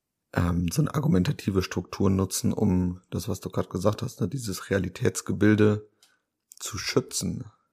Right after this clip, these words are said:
Vielleicht, weil sie es nicht besser kennen, vielleicht, weil Angst da ist, ja, Unsicherheit vor dem Unbekannten.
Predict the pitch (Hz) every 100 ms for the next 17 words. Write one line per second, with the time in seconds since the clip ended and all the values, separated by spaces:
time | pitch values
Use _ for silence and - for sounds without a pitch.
0 | _ _ _ - 95 - 98 98 92 123
1 | - - - - - 95 104 135 175 180
2 | _ _ _ _ _ _ _ _ - 87
3 | - 90 95 98 110 - - - _ _
4 | _ _ - 110 131 143 - 147 - 104
5 | 104 110 120 131 - 117 107 104 - 101
6 | 95 104 120 123 135 139 - 143 143